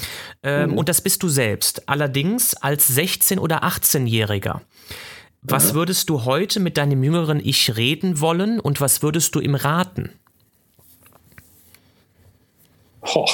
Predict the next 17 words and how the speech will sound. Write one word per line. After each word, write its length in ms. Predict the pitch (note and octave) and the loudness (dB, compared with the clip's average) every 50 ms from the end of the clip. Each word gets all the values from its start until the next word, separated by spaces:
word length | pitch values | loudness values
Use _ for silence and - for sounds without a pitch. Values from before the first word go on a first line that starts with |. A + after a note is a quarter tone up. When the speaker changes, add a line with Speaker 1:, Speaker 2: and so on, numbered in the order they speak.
| - - - _ _ _ _ _ _ _ _ _ _ - - - - - - - - - - - - - - - - - | -4 -8 -16 _ _ _ _ _ _ _ _ _ _ -20 -20 -20 -20 -20 -20 -20 -20 -20 -20 -20 -20 -20 -20 -16 -8 -4
Speaker 2:
Sechzehn, 760 | - - - - - - - - - - - - E2 E2 D#2+ - | -2 0 0 0 0 0 0 0 0 2 2 2 2 0 0 -2
achtzehn. 560 | F#2 F#2+ - - - - - C#2+ C2 B1 C2+ | -2 -2 0 0 0 0 0 0 -2 -2 -2
Mal 100 | D#2 E2 | -2 0
gucken, 440 | - - D#2 D#2 - - - D2+ D2 | 0 0 0 0 -2 -4 -2 0 2
wie 100 | D#2+ D#2 | 2 2
sieht 200 | D#2+ E2 D#2 E2 | 2 2 2 2
er 120 | E2+ E2 | 0 0
denn 200 | - D#2+ D#2 D#2 | 0 0 0 0
aus? 340 | D#2 D#2 D2+ C#2+ - - - | 0 -2 -2 0 0 0 2
So, 160 | - F2 F2 D#3+ D3 G#2 - - | 2 4 4 4 2 2 0 0
was 140 | - - - | 2 2 0
hat 160 | - - - | 0 -2 -2
er 60 | - | 0
dann 180 | - - - F2+ | 0 0 2 2
bis 180 | - - - - | 2 2 2 2
dahin 320 | - F#2+ E2+ E2 E2 E2 | 2 2 2 2 2 2
gemacht? 500 | D#2 D#2 D#2 D#2+ G2+ G#2+ - - - - | 2 2 2 2 0 0 -2 -6 -10 -12